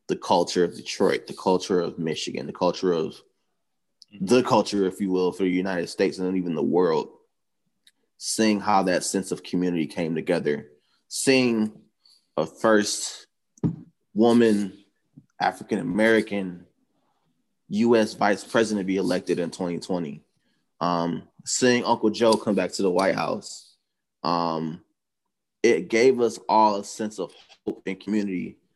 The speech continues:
when we all come back together and do things for the common good. Uh, so while we have experienced a lot of loss in twenty twenty, and we do never wanna see this year ever happen again, or anything remotely close to it,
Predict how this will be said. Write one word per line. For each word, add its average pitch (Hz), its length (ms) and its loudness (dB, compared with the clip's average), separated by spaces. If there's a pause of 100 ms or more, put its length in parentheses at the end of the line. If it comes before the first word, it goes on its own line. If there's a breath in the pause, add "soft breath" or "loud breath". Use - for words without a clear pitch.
(200)
when 104 180 0
we 101 120 2
all 95 280 2
come 101 240 -2
back 90 220 -4
together 85 540 -2 (720)
and 98 160 -2
do 98 120 2
things 95 280 -2
for 95 80 0
the 85 40 0
common 80 400 -4
good. 85 360 0 (720)
Uh, 82 280 0
so 95 180 4
while 101 300 4
we 107 140 2
have 107 360 -2
experienced 92 460 -8
a 90 40 -6
lot 87 140 -2
of 73 100 -6
loss 87 600 -4 (580)
in 90 160 -6
twenty 87 320 -6
twenty, 80 400 -8
and 73 80 -6
we 90 220 -6
do 98 580 -2 (540 soft breath)
never 98 480 2
wanna 98 260 2
see 104 260 2
this 95 300 -2
year 90 180 2
ever 92 180 0
happen 92 340 0
again, 87 260 0
or 85 40 -2
anything 98 360 -2
remotely 90 300 2
close 92 380 0
to 82 180 2
it, - 180 -4